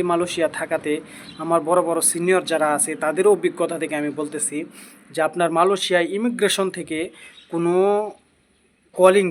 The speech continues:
দিতেছে না বা কোনো কলিং এ পর্যন্ত দেয় নাই। যদি কলিং দিত, আপনি একটু নিজে নিজেও চিন্তা করে দেখেন, যদি কলিং দিত, দশ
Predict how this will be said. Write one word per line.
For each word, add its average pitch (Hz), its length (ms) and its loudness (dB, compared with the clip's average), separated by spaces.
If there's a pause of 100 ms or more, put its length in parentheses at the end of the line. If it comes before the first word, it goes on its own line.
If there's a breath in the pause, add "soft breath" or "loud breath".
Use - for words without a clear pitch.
দিতেছে 156 340 -4
না 156 160 -2
বা 147 140 -2 (140)
কোনো 175 180 -2
কলিং 165 420 0 (120)
এ - 20 -4
পর্যন্ত 160 440 -6
দেয় 135 280 -6
নাই। 127 120 -10 (480 loud breath)
যদি 185 160 0
কলিং 185 460 4 (160)
দিত, 151 180 -4 (640 loud breath)
আপনি 190 200 -6
একটু 185 140 -6 (100)
নিজে 202 200 0
নিজেও 208 260 0
চিন্তা 208 340 0
করে 156 160 0
দেখেন, 147 380 -4
যদি 160 220 -2 (140)
কলিং 202 300 4 (120)
দিত, 175 160 -2 (580 soft breath)
দশ 185 340 2